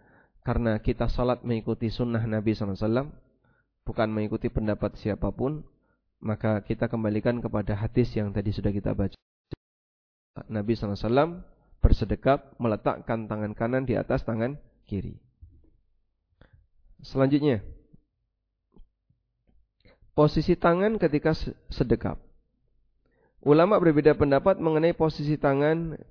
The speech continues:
ketika bersedekap. An-Nawawi menyebutkan secara ringkas perbedaan pendapat ini dalam syarah Sahih Muslim.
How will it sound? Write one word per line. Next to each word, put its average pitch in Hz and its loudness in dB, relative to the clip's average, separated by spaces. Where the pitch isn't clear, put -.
ketika 139 0
bersedekap. 123 4
An-Nawawi 143 6
menyebutkan 147 2
secara 117 2
ringkas 131 0
perbedaan 123 2
pendapat 117 2
ini 135 0
dalam 113 2
syarah 120 -2
Sahih 113 0
Muslim. 92 -6